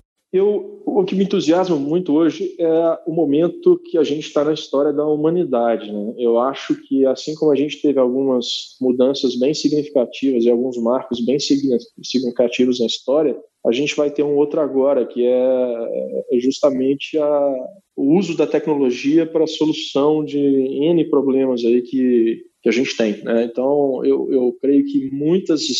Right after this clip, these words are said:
muitas startups, muitos negócios ainda vão, vão ser criados, e o poder, na minha opinião, vai mudar de mão, né? É, assim, de certa forma, vai mudar de mão,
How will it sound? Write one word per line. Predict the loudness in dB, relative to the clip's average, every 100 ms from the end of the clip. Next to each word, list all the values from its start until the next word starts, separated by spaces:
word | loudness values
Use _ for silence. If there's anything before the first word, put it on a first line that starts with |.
| -2
muitas | 0 0 0 -2
startups, | -2 -4 -4 -2 -2 -2 -2 -4 -2
muitos | 0 0 0
negócios | 0 2 2 2 0
ainda | -2 0
vão, | -2 -4
vão | -4
ser | -2 -2
criados, | 0 0 2 0 -2 -6 -16 -20 _ _
e | -2
o | 0
poder, | 0 2 2 2
na |
minha | 0 0
opinião, | 0 2
vai | 2
mudar | 2 2 0
de | 0
mão, | 0 2 0 -4 -4
né? | 0 2 0
É, | -2 0 2 2 2 2 0 -4 -10 _
assim, | -6 -2 -2 -4
de | -2
certa | -2 0 -4
forma, | -2 -2 0 0
vai | 0
mudar | 2 0
de | 0
mão, | 0 0 0